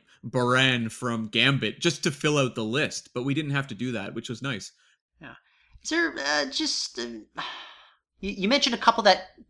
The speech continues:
Speaker 2: didn't make the, uh, top twenty-five. I also had fun looking at kinda lame villains. Cam, do, do we wanna save, like, a lame villain draft for, like, maybe a couple months down the road?
Speaker 1: I think that could be really fun, yeah.
Speaker 2: Okay,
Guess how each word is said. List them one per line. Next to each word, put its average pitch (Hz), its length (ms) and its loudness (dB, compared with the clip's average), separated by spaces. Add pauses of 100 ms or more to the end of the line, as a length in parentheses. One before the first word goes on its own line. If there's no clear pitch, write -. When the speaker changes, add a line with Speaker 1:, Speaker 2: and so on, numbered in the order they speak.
(280)
Speaker 2:
didn't 233 280 0
make 190 480 -4
the, 156 280 0
uh, 135 400 6
top - 300 4
twenty-five. 131 640 2 (760)
I 247 140 8
also 302 220 6
had 247 160 8
fun 202 220 4
looking 190 260 -2
at 170 120 -2
kinda 170 220 4
lame 127 460 0
villains. 175 400 0
Cam, 202 300 0
do, 240 220 -6
do - 220 -10
we 302 100 2
wanna 359 220 2
save, 220 320 0
like, 202 140 2
a 143 60 -2
lame 131 420 -2
villain 165 500 -4
draft 156 460 2
for, 135 260 -4
like, 127 340 -4
maybe 143 240 -4
a 139 60 -2
couple 165 240 -2
months 147 240 -6
down 147 160 -4
the 143 80 -10
road? 180 360 -4 (840)
Speaker 1:
I 110 120 -2
think 113 160 -4
that 113 140 -4
could 113 100 -8
be 113 80 -4
really 104 380 -6
fun, 101 360 -6
yeah. 98 260 -6
Speaker 2:
Okay, - 220 -6